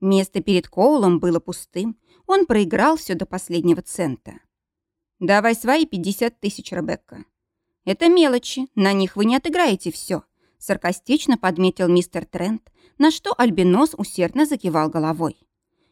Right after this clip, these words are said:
И тут мое сердце заледенело, потому что я услышала всего лишь одну,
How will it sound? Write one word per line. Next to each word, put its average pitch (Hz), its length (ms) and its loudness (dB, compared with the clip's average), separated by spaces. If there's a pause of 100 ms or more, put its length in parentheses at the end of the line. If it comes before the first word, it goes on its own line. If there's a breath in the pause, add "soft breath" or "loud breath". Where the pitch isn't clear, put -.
И 320 80 -2
тут 466 220 0
мое 247 240 2
сердце 339 400 -2
заледенело, 180 720 2 (300)
потому 196 320 0
что - 120 -6
я 190 140 2
услышала 185 520 -2
всего 175 420 0
лишь 170 200 -2
одну, 196 500 -2